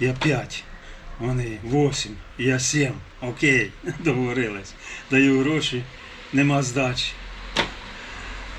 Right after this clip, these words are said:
Пі-, я пішов, купив саньо за вісім євро. Потім приходив,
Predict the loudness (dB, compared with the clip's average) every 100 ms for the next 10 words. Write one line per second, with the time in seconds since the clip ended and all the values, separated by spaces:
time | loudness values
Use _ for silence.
0 | -2 4 6 6 4 2 0 2 2 0
1 | -2 0 0 0 0 4 4 2 -2 -8
2 | -12 -12 -12 -6 -4 0 0 0 -2 2
3 | 2 2 -2 -2 -2 -2 -6 -10 -12 -14
4 | -12 -8 -2 0 0 0 2 2 2